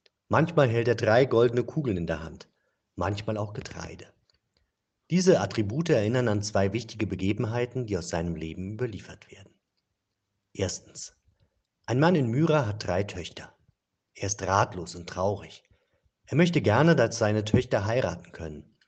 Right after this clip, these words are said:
aber er kann ihnen nichts mitgeben, denn er ist arm. Der Vater weiß nicht, wie er die Familie ernähren soll. Alle müssen hungern. Nur noch einen Ausweg sieht der Vater.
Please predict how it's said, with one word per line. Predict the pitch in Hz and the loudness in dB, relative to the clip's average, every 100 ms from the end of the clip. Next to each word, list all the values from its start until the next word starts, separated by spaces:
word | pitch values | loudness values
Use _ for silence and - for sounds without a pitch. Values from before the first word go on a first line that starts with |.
| _ _ _ _ | _ _ _ _
aber | 104 92 | -4 -4
er | 87 | -4
kann | - 95 | -6 -6
ihnen | 92 90 87 | -6 -6 -4
nichts | 107 110 - | -4 -6 -8
mitgeben, | 120 101 - 78 - - _ _ _ - | -6 -6 -10 -12 -14 -20 _ _ _ -6
denn | 90 | -6
er | 85 | -4
ist | 98 - - | -6 -8 -10
arm. | 87 80 - _ _ _ _ _ _ _ _ _ - | -12 -12 -18 _ _ _ _ _ _ _ _ _ -10
Der | 101 | -4
Vater | 113 165 151 | 0 4 4
weiß | 98 117 - | 4 2 2
nicht, | 139 - - | -2 -2 -4
wie | 123 | -2
er | |
die | 120 | -2
Familie | 113 123 127 120 82 | -4 -6 -4 -4 -4
ernähren | 80 78 76 78 | -6 -10 -12 -12
soll. | 78 82 82 _ _ _ | -12 -14 -20 _ _ _
Alle | - 101 107 | -4 0 0
müssen | 110 110 104 | -2 -4 -6
hungern. | 107 78 - _ _ _ _ _ _ _ _ | -8 -10 -14 _ _ _ _ _ _ _ _
Nur | 104 | 0
noch | 107 101 | 0 0
einen | 104 135 147 | 0 2 2
Ausweg | - 104 101 87 87 | 2 0 -2 -8 -14
sieht | - - | -14 -14
der | 85 | -12
Vater. | 85 82 82 - | -12 -12 -14 -20